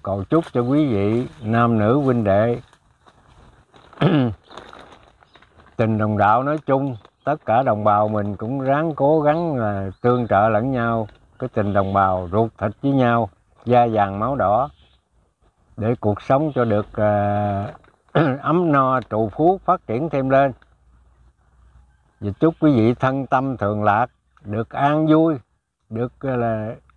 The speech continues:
<clears throat> cố gắng, không có cái gì phải, à, bối rối trong cái đời sống mình hết trơn. Vui vẻ, thanh thản cuộc đời thì có được hạnh phúc.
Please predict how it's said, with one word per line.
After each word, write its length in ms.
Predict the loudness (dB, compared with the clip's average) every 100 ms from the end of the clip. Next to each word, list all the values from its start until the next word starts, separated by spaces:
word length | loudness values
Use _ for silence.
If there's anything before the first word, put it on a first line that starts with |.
| _ _ _
<clears throat> 80 | 0 2 0 -2 _ _ _ _ _ _ _ _ _ _ _ 0
cố 240 | 2 2
gắng, 320 | 0 -2 -8 -16 _ _ _ -4
không 240 | -4 0
có 120 | -2
cái 180 | -2 -4
gì 380 | -2 -2 -4 -8 _ _ _ _ _ _ -20 _ _ _ -2
phải, 400 | 0 0 2 2
à, 200 | 2 4
bối 280 | 4 4
rối 220 | 4 4 2
trong 180 | -4 -4
cái 100 | 0
đời 200 | 0 0
sống 280 | 0 0 0
mình 160 | -2
hết 80 | -4 -2
trơn. 300 | -2 -2 -8 _
Vui 320 | 0 2 4
vẻ, 320 | 4 4 2 0 _ _ _ _ _ _ _
thanh 220 | -2 -2 -2
thản 320 | -4 -4 -4
cuộc 200 | -4 -2
đời 300 | 2 2 0
thì 80 | -8
có 200 | -2 0
được 220 | 0 -2
hạnh 160 | -4 -2
phúc. 220 | -2 -2